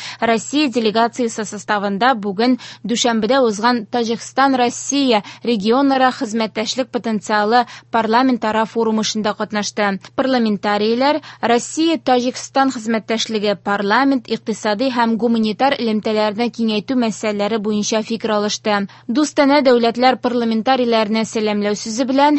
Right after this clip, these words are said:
Россия Федераль җыены Федерация Советы рәисе Валентина Матвиенко һәм Таҗикстан Республикасы Милли Мәҗлесе рәисе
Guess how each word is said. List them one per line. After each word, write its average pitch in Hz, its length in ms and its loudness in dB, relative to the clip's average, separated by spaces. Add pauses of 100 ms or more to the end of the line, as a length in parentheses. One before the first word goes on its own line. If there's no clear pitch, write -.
Россия 262 480 -2
Федераль 226 480 -2
җыены 220 380 -2
Федерация 220 560 -2
Советы 208 420 -4
рәисе 208 480 -2
Валентина 208 480 -2
Матвиенко 202 720 0 (340)
һәм 285 240 2
Таҗикстан 247 560 -2
Республикасы 233 640 -4
Милли 220 400 -2
Мәҗлесе 208 480 -4
рәисе 202 540 -2